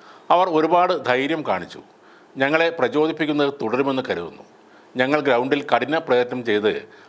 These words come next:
അവരെ സന്തോഷിപ്പിക്കാൻ ശ്രമിക്കും എന്നാണ് സൂര്യകുമാർ പറഞ്ഞത്. ഇരു രാജ്യങ്ങളും തമ്മിൽ സംഘർഷം ഉണ്ടായ സാഹചര്യത്തിൽ മത്സരം നടക്കുമോ എന്ന സംശയവും ഉണ്ടായിരുന്നു. എന്നാൽ പാകിസ്ഥാനുമായി ഈ മത്സരം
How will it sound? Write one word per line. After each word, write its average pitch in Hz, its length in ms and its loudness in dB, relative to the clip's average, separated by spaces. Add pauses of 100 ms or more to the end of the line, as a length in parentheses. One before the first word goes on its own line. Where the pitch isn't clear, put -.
അവരെ 156 300 2
സന്തോഷിപ്പിക്കാൻ 143 680 -2
ശ്രമിക്കും 120 480 -4
എന്നാണ് 98 400 -4
സൂര്യകുമാർ 123 560 0
പറഞ്ഞത്. - 340 -12 (360)
ഇരു 185 160 2
രാജ്യങ്ങളും 185 500 2
തമ്മിൽ 185 220 2
സംഘർഷം 160 580 0
ഉണ്ടായ 151 240 2
സാഹചര്യത്തിൽ 131 720 0 (400)
മത്സരം 160 420 0
നടക്കുമോ 143 540 0
എന്ന 131 100 -4
സംശയവും 131 600 -2
ഉണ്ടായിരുന്നു. 85 380 -12 (1120)
എന്നാൽ 180 280 2
പാകിസ്ഥാനുമായി 170 840 0
ഈ 139 160 0
മത്സരം 143 460 0